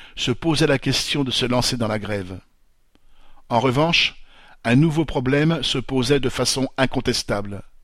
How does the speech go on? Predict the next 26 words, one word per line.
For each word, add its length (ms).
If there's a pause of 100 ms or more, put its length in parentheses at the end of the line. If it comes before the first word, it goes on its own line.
(640)
La 100
direction 480
voulait 280
démarrer 520
une 140
équipe 280
de 120
nuit 280
à 120
Poissy 560 (300)
le 120
quinze 280
février 420
deux 120
mille 180
treize 440 (300)
pour 160
commencer 420
à 120
déplacer 500
la 100
production 480
de 80
la 120
C 160
trois. 440